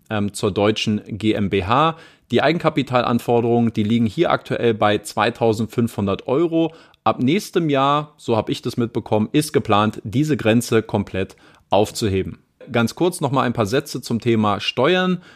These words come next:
Grundsätzlich ist es so, dass Estland über ein sehr steuereffizientes System verfügt, aber es jetzt weit weg von einem klassischen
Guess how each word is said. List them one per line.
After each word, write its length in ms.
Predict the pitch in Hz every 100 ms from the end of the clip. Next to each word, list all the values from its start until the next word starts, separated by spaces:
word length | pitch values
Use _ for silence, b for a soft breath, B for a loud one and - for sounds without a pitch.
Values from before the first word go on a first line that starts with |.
| B
Grundsätzlich 760 | - 139 185 185 - 170 160 -
ist 200 | 139 -
es 100 | -
so, 140 | 127
dass 180 | 120 110
Estland 420 | - 123 - 117
über 200 | - 113
ein 160 | 113 110
sehr 400 | 104 107 107 101
steuereffizientes 1300 | - - 117 120 117 107 127 110 101 - 127 180 180
System 420 | 151 - - 139
verfügt, 520 | - 104 - 165 196 - B B _
aber 280 | 101 117 123
es 120 | 110
jetzt 180 | 117 -
weit 240 | 95 104
weg 160 | 110 107
von 160 | - 98
einem 220 | 104 101
klassischen 640 | - 104 - 113 107 113